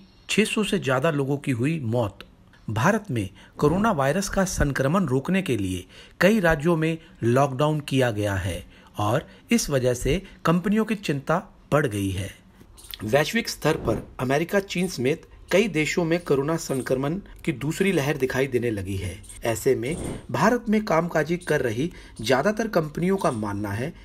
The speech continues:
कि यदि कोविड नाइनटीन की दूसरी लहर शुरू होती है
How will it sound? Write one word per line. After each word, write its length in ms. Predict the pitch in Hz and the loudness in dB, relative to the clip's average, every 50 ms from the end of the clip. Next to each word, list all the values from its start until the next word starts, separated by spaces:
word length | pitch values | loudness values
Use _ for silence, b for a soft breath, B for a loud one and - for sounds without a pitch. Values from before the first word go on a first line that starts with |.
| B B B | B B B
कि 200 | 214 240 240 180 | 0 2 4 4
यदि 300 | 139 104 104 107 127 185 208 B B B B B B B - | 2 2 0 0 -2 -2 -4 B B B B B B B 0
कोविड 300 | - 165 190 196 254 247 | 2 4 4 4 2 0
नाइनटीन 440 | 202 156 143 151 156 147 170 190 196 | 0 0 0 0 0 0 -2 -2 -2
की 140 | 190 - 208 214 - | 0 -2 -4 -2 -2
दूसरी 340 | 127 131 123 - 165 185 | -4 -6 -4 -2 -2 0
लहर 360 | 180 143 113 107 117 135 147 - B B B B B B | 0 0 0 0 0 -2 -2 -4 B B B B B B
शुरू 300 | - - 139 147 196 202 | -2 0 2 4 4 4
होती 380 | 175 - 131 131 127 - 220 208 | 4 4 4 2 2 2 0 2
है 220 | 143 123 107 98 | 2 0 -2 -6